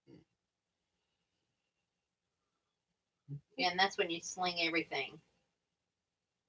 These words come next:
You got leftover veg,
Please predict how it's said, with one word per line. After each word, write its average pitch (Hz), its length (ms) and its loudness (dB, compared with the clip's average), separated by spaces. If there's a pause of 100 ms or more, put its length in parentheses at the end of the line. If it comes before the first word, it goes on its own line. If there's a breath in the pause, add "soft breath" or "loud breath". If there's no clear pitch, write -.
(840)
You 156 80 -6
got 151 160 8
leftover 170 560 2
veg, 175 560 6